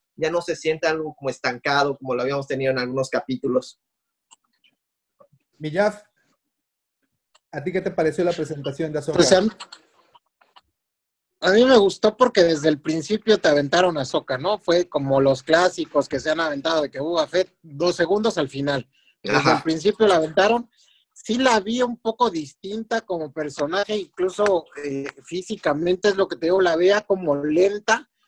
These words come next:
Speaker 3: No sé si era porque le quisieron dar que ya está más grande de edad, a lo mejor, o no sé. Sí tiene como otro tinte al personaje que vimos en Clone Wars. Se parece más al de Rebels,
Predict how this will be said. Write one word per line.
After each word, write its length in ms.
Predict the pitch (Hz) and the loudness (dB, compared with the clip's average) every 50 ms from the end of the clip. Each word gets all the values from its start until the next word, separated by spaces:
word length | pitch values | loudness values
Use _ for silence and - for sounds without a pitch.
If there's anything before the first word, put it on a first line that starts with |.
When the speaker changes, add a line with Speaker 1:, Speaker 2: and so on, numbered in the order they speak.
| _ _ _ | _ _ _
Speaker 3:
No 120 | - 180 | -4 -4
sé 180 | 175 185 196 190 | -2 -2 -2 -2
si 140 | - 185 190 | 0 0 2
era 240 | 190 185 185 180 - | 2 4 2 0 -2
porque 300 | - 151 147 - - 143 | -4 -4 -4 -4 -6 -6
le 120 | 143 143 | -6 -8
quisieron 460 | - 127 127 156 165 175 175 175 170 | -10 -16 -10 -6 -6 -6 -6 -6 -4
dar 280 | 165 170 170 170 - - _ _ _ _ _ _ _ _ _ | -4 -2 -2 -4 -6 -10 _ _ _ _ _ _ _ _ _
que 120 | - 147 | -8 -4
ya 100 | 139 156 | -2 -2
está 280 | 160 151 - _ 175 160 | -2 -2 -4 _ -6 -4
más 300 | 160 165 165 160 147 135 | -2 0 0 0 0 0
grande 480 | 147 151 165 190 196 196 190 175 170 156 | -2 0 2 2 0 0 -2 -4 -6 -6
de 80 | 147 | -6
edad, 380 | 143 151 175 190 208 208 202 175 | -6 -6 -6 -6 -4 -6 -6 -6
a 40 | 156 | -8
lo 100 | 147 143 | -10 -12
mejor, 500 | 143 139 123 - 175 190 214 220 208 196 | -14 -14 -10 -4 -2 0 0 0 0 -2
o 80 | 175 | -2
no 160 | 170 185 185 | -4 -6 -8
sé. 320 | - - 196 196 196 185 _ _ _ _ _ _ _ _ _ | -6 -4 -4 -4 -4 -6 _ _ _ _ _ _ _ _ _
Sí 200 | _ - 190 190 | _ -8 -8 -2
tiene 300 | - 202 202 208 208 202 | 2 2 2 4 2 0
como 260 | - 180 165 170 180 | 0 -2 -2 0 -2
otro 280 | 190 - - 185 180 - | -2 0 0 0 0 0
tinte 360 | _ - 185 196 202 - 196 | _ -4 -4 -4 0 2 2
al 140 | 175 151 - | 2 2 -2
personaje 640 | 156 131 127 - 143 139 160 170 165 - 175 - | -8 -8 -6 -6 -6 -4 -4 -4 -2 -2 -4 -4
que 100 | - - | -2 -6
vimos 340 | 139 151 175 175 175 - - | -6 -4 -4 -6 -6 -6 -8
en 120 | 135 127 120 | -10 -8 -2
Clone 240 | - 151 156 165 165 | 0 0 0 2 2
Wars. 420 | 175 175 180 208 214 208 - - _ _ - _ _ _ - _ _ | 4 4 4 4 2 0 -8 -18 _ _ -20 _ _ _ -20 _ _
Se 160 | - 160 143 | -6 -6 -4
parece 340 | - 156 151 170 190 175 190 | -2 0 0 0 2 2 2
más 220 | 185 190 190 180 185 | 2 2 2 2 0
al 140 | 180 156 139 | -4 -2 -2
de 80 | 143 | -6
Rebels, 640 | 135 147 165 175 185 202 226 233 240 - - - _ | -4 -4 -4 -4 -4 -4 -6 -8 -10 -16 -20 -20 _